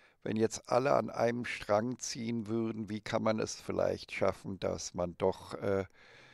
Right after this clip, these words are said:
noch, äh, die fünf Komma null Prozent erreicht, äh, indem man endlich hundertprozentig mit den Next Scientists for Future zusammenarbeitet.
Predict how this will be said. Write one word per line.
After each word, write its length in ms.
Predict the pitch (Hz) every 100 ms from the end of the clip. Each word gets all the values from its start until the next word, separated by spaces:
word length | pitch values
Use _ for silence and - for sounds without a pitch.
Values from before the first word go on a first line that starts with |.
| - - _
noch, 420 | 101 107 104 - 120
äh, 220 | 123 104
die 220 | 95 98
fünf 280 | - 117 -
Komma 240 | - 104
null 220 | 101 110 117
Prozent 720 | - 101 - 123 120 131 -
erreicht, 1080 | 123 110 101 101 104 104 104 - - - - -
äh, 340 | 107 101 98 - _ - - - -
indem 420 | - 92 101 95
man 180 | 95 95
endlich 880 | - 104 113 110 - 107 - - - - _ - - -
hundertprozentig 1160 | 120 113 107 - - 98 - 104 95 98 95 -
mit 260 | 92 -
den 500 | 98 92 90 87 87
Next 560 | 90 - 98 95 - -
Scientists 640 | 98 90 92 90 92 - -
for 180 | 101
Future 600 | - - 110 - - 98
zusammenarbeitet. 1600 | - 92 - 107 135 135 135 139 131 147 156 180 - 202 196 -